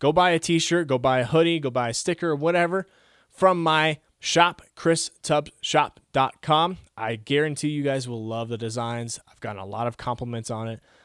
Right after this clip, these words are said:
I think you will like it. That will help me. I guarantee you, if you buy it within this week, it will come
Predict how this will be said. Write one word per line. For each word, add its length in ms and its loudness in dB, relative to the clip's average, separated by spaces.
I 80 -8
think 200 -8
you 120 -6
will 120 -8
like 280 -12
it. 220 -16
That 140 -2
will 100 0
help 200 -2
me. 260 -4
I 120 0
guarantee 440 0
you, 60 4
if 140 -2
you 100 2
buy 280 6
it 180 0
within 380 -2
this 220 -2
week, 440 2
it 180 0
will 320 6
come 480 -2